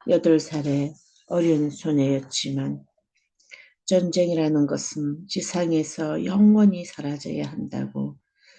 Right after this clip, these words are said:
생각했습니다. 한강 다리가 맥없이 무너졌던 그 순간을 떠올리면 벌써 칠십여 년 전의 일이지만 지금도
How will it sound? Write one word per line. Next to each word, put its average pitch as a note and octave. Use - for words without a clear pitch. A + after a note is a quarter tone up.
생각했습니다. C#3
한강 E3+
다리가 C#3+
맥없이 D#3+
무너졌던 C#3+
그 G3+
순간을 F#3
떠올리면 C#3
벌써 D3
칠십여 G3
년 D3
전의 C#3
일이지만 C3+
지금도 G3+